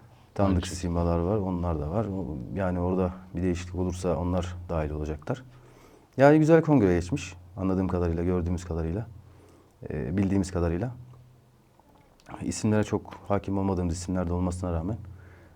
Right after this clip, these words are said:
Speaker 1: bilmediğimiz, tanımadığımız, e, ama dediğim gibi günün sonunda, e, Muğla Spor'a hizmet etmek için, e, seçilmiş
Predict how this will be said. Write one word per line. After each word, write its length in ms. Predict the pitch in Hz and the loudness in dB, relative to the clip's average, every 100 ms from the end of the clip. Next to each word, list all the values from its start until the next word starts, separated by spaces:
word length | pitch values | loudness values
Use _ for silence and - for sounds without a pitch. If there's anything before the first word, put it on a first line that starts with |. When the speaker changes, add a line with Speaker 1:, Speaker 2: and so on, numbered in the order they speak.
| - | -20
Speaker 1:
bilmediğimiz, 520 | 101 87 85 80 80 - | -10 -4 -2 -2 -4 -6
tanımadığımız, 680 | 87 87 80 85 - - - - | -6 -2 -2 -4 -10 -14 -20 -18
e, 100 | - - - - | -14 -12 -12 -8
ama 180 | - 101 | -2 2
dediğim 260 | 110 113 90 | 2 4 2
gibi 220 | 90 120 - - - | 0 -2 -6 -14 -12
günün 260 | - 110 120 | -2 4 4
sonunda, 400 | 123 117 107 101 | 4 2 2 2
e, 600 | 117 - - - - - | -2 -8 -12 -12 -12 -6
Muğla 180 | 113 117 | 0 0
Spor'a 260 | 113 98 92 | 0 0 0
hizmet 220 | 98 104 | 0 -2
etmek 260 | 98 95 | -2 -6
için, 280 | 85 - 85 - - - - - - - | -4 -4 -6 -6 -18 -20 -20 -20 -20 -16
e, 60 | - 87 87 82 - - - - - - - | -12 -8 -8 -8 -10 -12 -16 -20 -20 -20 -6
seçilmiş 720 | 117 110 110 101 - - | -4 2 2 2 -2 -14